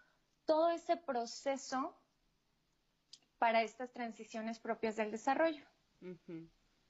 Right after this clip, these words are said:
Speaker 2: Como guardar toda esa, ese
Speaker 1: Claro.
Speaker 2: poder, ¿no? A lo mejor, eh, y no estar drenando tu energía en, pues, en pequeñeces que además ni está en tus manos, ¿no?
Speaker 1: Exacto.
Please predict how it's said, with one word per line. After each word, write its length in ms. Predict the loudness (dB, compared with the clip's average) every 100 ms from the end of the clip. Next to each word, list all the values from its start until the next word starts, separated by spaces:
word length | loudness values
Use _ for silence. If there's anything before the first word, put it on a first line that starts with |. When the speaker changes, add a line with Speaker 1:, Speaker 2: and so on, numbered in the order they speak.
| _
Speaker 2:
Como 240 | -8 -6 -2
guardar 380 | -2 -2 -4 -6
toda 320 | -6 -2 -2
esa, 600 | -4 -8 -6 -4 -4 -6 _ _ _ -8
ese 120 | 0
Speaker 1:
Claro. 260 | 0 0
Speaker 2:
poder, 440 | 0 2 2 0 0
¿no? 240 | -4 -2
A 80 | -2
lo 120 | -2
mejor, 520 | -4 -6 -2 -2 -4 -8
eh, 260 | -6 -6 -10 _
y 120 | -8
no 100 | -6
estar 280 | -6 -6 -4
drenando 460 | -4 -4 -4 -6
tu 120 | -6 -10
energía 320 | -10 -12 -14
en, 80 | -14 _ -20 _
pues, 160 | -12 -10
en 100 | -8
pequeñeces 640 | -10 -8 -8 -8 -12 -16
que 100 | -8
además 280 | -8 -6 -10
ni 140 | -10 -12
está 200 | -10 -12
en 100 | -10
tus 220 | -14 -12
manos, 420 | -10 -10 -12 -14
¿no? 220 | -18 -18 _ _ _ _ _ -2
Speaker 1:
Exacto. 500 | 0 0 -2 -2 -8